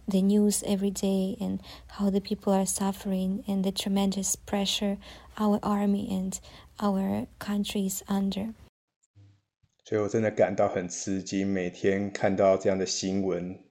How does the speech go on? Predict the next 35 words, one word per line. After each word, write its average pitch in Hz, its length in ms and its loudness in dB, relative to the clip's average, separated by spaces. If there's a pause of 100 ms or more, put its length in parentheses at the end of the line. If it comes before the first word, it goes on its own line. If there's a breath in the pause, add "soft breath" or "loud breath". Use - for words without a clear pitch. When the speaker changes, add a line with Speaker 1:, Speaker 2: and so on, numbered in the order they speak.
(160)
Speaker 2:
都 95 180 4
吓 92 300 4
到 85 260 0
了， 82 160 -10 (360 soft breath)
很 98 140 -2
难 98 160 6
想 95 240 2
象 101 300 4
我 90 60 0
们 90 100 -2
的 90 100 0
军 95 320 -2
队 95 260 0
跟 92 340 -2
整 92 180 -2
个 87 100 -2
国 82 280 -4
家 92 300 -2
承 87 280 -10
受 90 280 -4
如 87 180 -4
此 87 200 -12
巨 90 240 -6
大 85 200 0
的 73 120 -6 (100)
压 78 260 -4
力。 85 260 -14 (2500 loud breath)
Speaker 1:
Um, 208 540 0 (220)
and 220 400 2
my 233 180 4
family, 254 720 4 (160)
um, 208 640 0 (200)
they 226 140 2
live 220 380 2
in 202 320 2